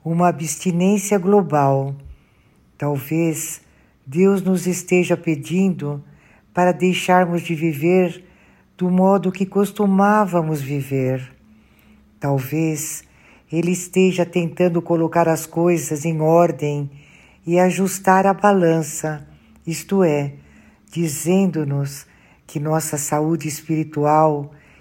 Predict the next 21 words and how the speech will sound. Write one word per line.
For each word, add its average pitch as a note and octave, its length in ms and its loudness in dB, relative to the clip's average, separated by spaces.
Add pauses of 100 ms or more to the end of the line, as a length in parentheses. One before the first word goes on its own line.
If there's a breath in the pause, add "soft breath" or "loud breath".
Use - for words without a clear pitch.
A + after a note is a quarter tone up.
(200 soft breath)
e D3 60 -6
nossa D#3 400 -2
saúde D3 500 -2
física C#3 880 -4 (600 soft breath)
contam G3 480 2
muito A#3 420 0
mais F#3+ 720 2 (460 soft breath)
do E3+ 140 -2
que F#3 160 0
a F3+ 80 4
saúde F3+ 520 2
da F3+ 140 2
economia. D#3 1000 0 (1000 soft breath)
Cuidar D#3 560 2
um E3 120 -2
dos C#3+ 340 -4
outros D#3 580 -2
em D3 140 -4
tempo D#3 340 -2
de C#3 160 -4
crise C#3+ 720 -2